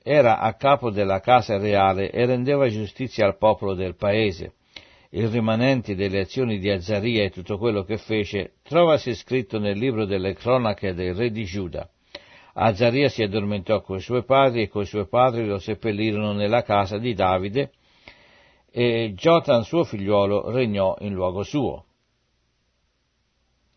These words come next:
Il trentottesimo anno di Azaria, re di Giuda, Zaccaria, figliuolo di Geroboamo, cominciò a regnare sopra Israele a Samaria e regnò sei mesi.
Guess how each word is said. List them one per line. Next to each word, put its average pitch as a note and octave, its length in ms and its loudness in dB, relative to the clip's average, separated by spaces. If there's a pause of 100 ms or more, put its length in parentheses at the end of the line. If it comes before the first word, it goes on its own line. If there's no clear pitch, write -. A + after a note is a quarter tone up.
(520)
Il F#3 160 2
trentottesimo A2+ 880 0
anno A2 220 2
di F#2+ 160 -2
Azaria, G2+ 560 0
re A#2 180 0
di F#2+ 140 -8
Giuda, F2+ 560 -4 (280)
Zaccaria, C3 580 2
figliuolo A2 480 0
di G2+ 200 -6
Geroboamo, G2+ 760 -2
cominciò C#3 460 -2
a D3+ 80 8
regnare A#2 500 2
sopra G#2 400 -2
Israele G2 580 0
a F#2 60 2
Samaria F#2+ 640 -2
e B2 100 4
regnò A#2 480 0
sei A2 260 -4
mesi. B2+ 380 -2